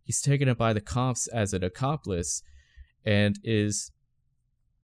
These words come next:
like, shown evidence that all these memories are false.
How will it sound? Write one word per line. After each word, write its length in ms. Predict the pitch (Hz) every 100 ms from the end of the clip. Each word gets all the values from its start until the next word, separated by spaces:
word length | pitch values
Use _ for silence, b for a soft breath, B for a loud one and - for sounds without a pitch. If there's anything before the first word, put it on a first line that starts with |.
| _ _ _ _ _ _ _ _ _ -
like, 220 | 117 -
shown 380 | - - 151 147
evidence 460 | 117 127 110 104 -
that 180 | 107 104
all 180 | 120
these 220 | 117 113 110
memories 380 | 117 113 107
are 100 | 95
false. 680 | 95 - 107 95 95 - -